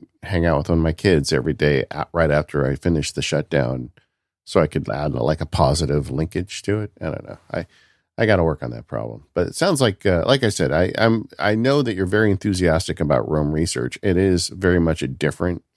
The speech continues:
kind of beast. I don't even really wanna call it a notes app. It's more of, like, a thought organization app is the way I kind of interpret it. Like, I'm not gonna put, like, draft contract language. I'm not gonna do, like, drafts style work in it.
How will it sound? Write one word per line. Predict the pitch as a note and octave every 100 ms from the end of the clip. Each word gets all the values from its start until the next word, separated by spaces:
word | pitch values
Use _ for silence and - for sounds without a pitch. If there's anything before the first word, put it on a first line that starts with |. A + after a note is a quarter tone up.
| -
kind | F2 D#2
of | C#2 -
beast. | E2+ A2 - - _ _ _ _ _ _ -
I | A#2
don't | F3
even | A2+
really | F#2+ F#2+
wanna | F2 E2+
call | C#2+ G2 F#2+
it |
a | D#2+
notes | D#2 E2+ G#2 -
app. | C2 -
It's | D#2+ -
more | E2+ G2+ G2+
of, |
like, | D#2 D2+ D2+
a | D2 C2+ - _ -
thought | - E2 -
organization | E2+ D2+ C#2+ C#2 D2 D#2 C#2+
app | G#1+ A1+ A1+ - - _ _ _ _
is | E2+ D#2+
the | D#2
way | D2 C#2
I |
kind | - D2+
of | C2 - - _ _ _ - - -
interpret | G2 F2 F2+ E2+ D2
it. | -
Like, | E2 D2 _ _ _ _ _
I'm | F#2 G#2
not | G#2+ -
gonna | F#2
put, | D#2+ - G#2 F#2+ D#2
like, | C#2 C#2+ - _ _ - _ - G#2+
draft | F2+ F#2 E2+ D#2
contract | - G2 F#2 D#2+ D2+ D2+
language. | D2 F#2+
I'm | F#2
not | G2+
gonna | G#2
do, | F#2+
like, | E2+ D#2
drafts | D#2+ D2+ E2 - - -
style | - D#2+ D2 C2
work | C#2 D#2 E2+
in | - B2+
it. | C#3